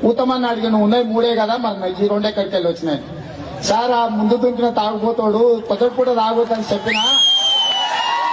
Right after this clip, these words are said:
వాడు కట్టుకొని దుంకింది నా స్కూల్ బ్యాగు, పారాచూట్ కాదు అది, అందుకే తాగుపోతాను చెప్పిన పొద్దుటిపూట తాగొద్దని, ఇగో మనకి ఇట్లా అదృష్టం కలిసి వచ్చిందని" చెప్పిండంట వాడు.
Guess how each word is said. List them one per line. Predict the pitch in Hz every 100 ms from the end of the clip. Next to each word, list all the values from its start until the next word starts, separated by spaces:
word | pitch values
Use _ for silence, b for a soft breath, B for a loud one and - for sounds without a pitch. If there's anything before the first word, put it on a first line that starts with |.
| - - - - - 302 247 240
వాడు | 254
కట్టుకొని | 247 247 - 277
దుంకింది | 277 262 277 277 269 277
నా | 294 262
స్కూల్ | 254 247 262
బ్యాగు, | 277 254 233 233 269 233 156 - - - - - 220
పారాచూట్ | 254 277 285 277 277
కాదు | 254 262 254
అది, | 247 262 320 277 - - - - - 988 988 932 932 - - - - 190 - - -
అందుకే | 254 277 294 294
తాగుపోతాను | 285 277 277 285 285 269 269
చెప్పిన | 262 269
పొద్దుటిపూట | 269 247 262 254 269
తాగొద్దని, | 262 240 240 247 233 220 220 277 269 - - - - 233
ఇగో | 285
మనకి | 294 277 269 269
ఇట్లా | 269 254
అదృష్టం | 247 269 - 262
కలిసి | 240 233 240
వచ్చిందని" | 226 220 214 262
చెప్పిండంట | 226 208 185 175
వాడు. | 170